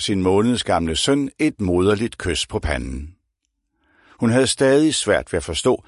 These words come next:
at det hele var lykkedes for dem, at alle deres drømme endelig var blevet til virkelighed. For under et år siden havde alt set anderledes håbløst ud.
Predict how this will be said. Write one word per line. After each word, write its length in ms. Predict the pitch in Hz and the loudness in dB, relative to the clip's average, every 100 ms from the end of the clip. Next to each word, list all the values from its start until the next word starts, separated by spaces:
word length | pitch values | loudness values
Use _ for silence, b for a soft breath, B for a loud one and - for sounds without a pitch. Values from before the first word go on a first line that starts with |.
| B B | B B
at 120 | 104 | -2
det 100 | 107 | 0
hele 260 | 117 135 104 | 0 0 0
var 80 | |
lykkedes 500 | 82 104 117 120 73 | -2 -2 -2 -4 -4
for 140 | - 98 | -2 -4
dem, 180 | - 53 - b b b | -4 -12 -16 b b b
at 180 | - - | -2 0
alle 280 | - 120 135 | 2 2 0
deres 320 | 117 85 73 | 0 -2 -2
drømme 420 | - 101 107 127 104 _ 120 | 0 2 2 0 -4 _ -2
endelig 480 | 107 107 117 110 110 | 0 0 -4 -8 -6
var 100 | 120 | -2
blevet 460 | 131 82 71 69 90 | -2 -2 -6 -4 -6
til 160 | - 73 | -6 -4
virkelighed. 480 | 80 - 65 71 - _ _ _ _ _ _ _ _ b b b b b b b b | -6 -6 -10 -10 -14 _ _ _ _ _ _ _ _ b b b b b b b b
For 160 | - | 0
under 280 | 113 143 143 | 2 4 4
et 100 | 151 - | 0 0
år 200 | 139 131 | 0 2
siden 480 | 110 101 90 92 95 - _ _ | 0 -2 -2 -2 -4 -12 _ _
havde 220 | - 107 - | 0 0 2
alt 300 | 110 - - | 0 -2 -8
set 280 | - - 120 - | -6 -4 -4 -4
anderledes 580 | 87 95 101 85 73 - | -4 -2 -2 -4 -6 -4
håbløst 680 | 104 107 101 117 110 - - | 0 2 0 -4 -4 -4 -10
ud. 200 | 80 | -12